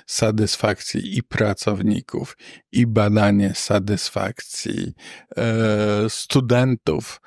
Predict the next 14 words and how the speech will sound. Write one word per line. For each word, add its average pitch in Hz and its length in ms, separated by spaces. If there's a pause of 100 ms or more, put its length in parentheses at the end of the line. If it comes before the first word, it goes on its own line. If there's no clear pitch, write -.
(320)
A 135 180
więc 139 220
rzeczywiście 143 800 (180)
są 156 400
te - 320 (800)
podstawowe 113 920 (380)
cele, 127 500
które 107 380
sobie 107 300 (120)
zakładaliśmy, 113 1160
i 117 300 (280)
zostały 104 500
one 104 320
zrealizowane. 104 1160